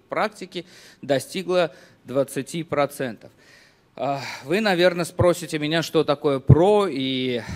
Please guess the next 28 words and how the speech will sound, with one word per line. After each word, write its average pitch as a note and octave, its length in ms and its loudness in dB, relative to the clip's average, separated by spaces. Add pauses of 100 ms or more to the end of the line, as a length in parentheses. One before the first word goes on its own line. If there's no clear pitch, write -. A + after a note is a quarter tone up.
э, B2 280 -4
как - 300 -4
к - 20 -12
нему C#3+ 240 -4
относиться, C3+ 640 -8
что, D3+ 240 -4
что - 280 -4
мы D3+ 120 -2
с - 80 -10
ним D3 140 -6
можем C3+ 360 -4
сделать. F3+ 440 -2 (340)
А, C3 260 -2
по C#3+ 200 -2
сути, G3 380 -10
про, F#3 600 -4
э, B2+ 680 -2
м, B2+ 320 -10
это D3+ 680 -2
аналог, D3 800 -4
э, A2+ 1120 -10
или C#3+ 160 -6
можно C3 420 -4
на-, A2 80 -8
назвать B2 460 -4
его A#2+ 140 -6
синонимом C#3+ 760 -4
слова, C#3 540 -6